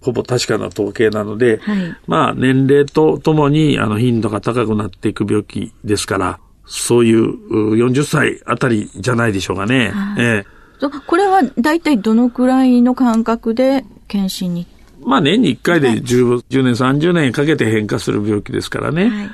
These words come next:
Speaker 1: ただ、一回緑内障って診断されると、これもう一生眼科医に行かなくちゃいけないし、コントロールしなきゃならないび-、病気です。治す病気じゃないんですね。コントロールする病気です。だから、診断は慎重になるべきですけれども、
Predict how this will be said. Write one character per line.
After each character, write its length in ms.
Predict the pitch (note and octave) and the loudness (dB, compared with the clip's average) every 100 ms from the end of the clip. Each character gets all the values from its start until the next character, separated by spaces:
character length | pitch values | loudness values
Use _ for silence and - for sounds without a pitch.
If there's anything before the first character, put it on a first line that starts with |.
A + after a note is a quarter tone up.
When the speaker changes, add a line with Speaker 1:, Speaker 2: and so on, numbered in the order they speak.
| - _ - | -18 _ -6
Speaker 1:
た 120 | D#3 | -2
だ、 200 | D3 A#2 - - - | 0 -2 -6 -12 -4
一 180 | C#3+ - | -4 -2
回 180 | - G#3+ | 0 2
緑 200 | G#3 G3+ | 2 2
内 180 | G#3+ G#3 | 2 2
障 180 | A3+ A3 | 2 0
っ 20 | |
て 100 | C3 | -6
診 240 | - B2+ | -2 2
断 180 | C3+ C3+ | 2 2
さ 140 | C3+ | 2
れ 80 | C#3 | 2
る 100 | C3+ | 2
と、 120 | C#3 | 0
こ 100 | B2+ | 0
れ 60 | D3+ | 2
も 100 | C3+ | 2
う 60 | A#2+ | 2
一 100 | A#2+ | 0
生 500 | - - G3+ F#3+ E3 | -2 0 2 2 2
眼 280 | C#3+ C3+ C3 | 2 0 0
科 180 | C#3+ | 0
医 60 | A#2 | 0
に 80 | G2+ | 0
行 100 | G2 | -2
か 80 | A2 | -2
な 140 | G#2 | -2
く 60 | - | -2
ち 80 | G#2 | -2
ゃ 40 | |
い 60 | G#2 | -2
け 100 | G2+ | -2
な 160 | G2+ | -2
い 80 | G2 | -4
し、 320 | F2 - - - _ - | -4 -6 -6 -10 _ -10
コ 140 | - | -4
ン 40 | A#2 | 0
ト 120 | C3 | 0
ロ 80 | A#2+ | 0
ー 20 | |
ル 60 | G#2+ | 0
し 120 | - | -2
な 100 | A2 | -2
き 60 | G#2 | -2
ゃ 40 | |
な 100 | G2 | -4
ら 120 | G#2 | -4
な 140 | G2 G2 | -4 -6
い 20 | |
び-、 120 | G#2 G2+ - | -4 -6 -2
病 160 | A2 | -2
気 100 | G2 | 0
で 100 | G2 | -4
す。 100 | - | -4
治 220 | A2 D3 G3 | -2 0 2
す 140 | C#3+ | 0
病 180 | A2 F#2+ | -2 -2
気 100 | A2 | -4
じ 80 | A2 | -4
ゃ 40 | |
な 140 | G#2 | -4
い 40 | G#2 | -4
ん 40 | |
で 80 | F#2+ | -6
す 80 | G2 | -10
ね。 180 | A2 - - | -10 -10 -6
コ 120 | D3 | -4
ン 100 | D3 | 0
ト 120 | D#3+ | 2
ロ 120 | D#3+ | 2
ー 40 | C3 | 2
ル 60 | |
す 160 | G2 - | -2 -8
る 60 | G#2 | -10
病 160 | A2 G#2 | -8 -10
気 60 | |
で 120 | - - | -10 -16
す。 140 | - _ - _ | -16 _ -20 _
だ 140 | - D3 | -4 -2
か 80 | C#3 | 0
ら、 180 | A#2+ - _ - | -2 -6 _ -4
診 240 | F3+ F3+ | 0 2
断 160 | F#3 F#3 | 2 2
は 100 | E3+ | 0
慎 240 | D#3+ D#3+ | 2 0
重 180 | D3 E3 | 2 0
に 140 | D#3+ | 2
な 160 | D#3 D3+ | 2 2
る 120 | C#3 | 0
べ 180 | B2 A#2+ | 0 -2
き 100 | A#2 | -2
で 100 | A2+ | -2
す 100 | - | -2
け 140 | - A2+ | -2 2
れ 120 | A2 | 2
ど 140 | C3+ | 2
も、 300 | E3+ C3 - | 2 0 -2